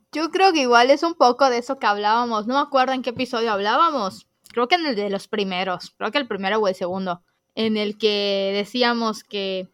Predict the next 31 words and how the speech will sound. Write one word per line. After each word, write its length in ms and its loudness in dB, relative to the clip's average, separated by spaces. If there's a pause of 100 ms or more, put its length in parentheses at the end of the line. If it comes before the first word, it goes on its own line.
(220)
de 380 -6
cómo 280 0
la 140 4
gente 920 -4
que 160 2
decía 420 2
esto 280 -2
de 140 -4
que, 260 -6
"Ay, 300 4
de, 440 2
de 140 2
arte 440 4
te 140 -2
vas 140 2
a 40 4
morir 260 2
de 60 2
hambre", 380 0 (280)
fueron 240 2
las 160 0
primeras, 600 0
como 260 -8
que 180 -10 (380)
fueron 340 4
y 40 -2
agarraron 380 0
un 100 -2
libro, 420 0
fueron 460 2
y 260 -4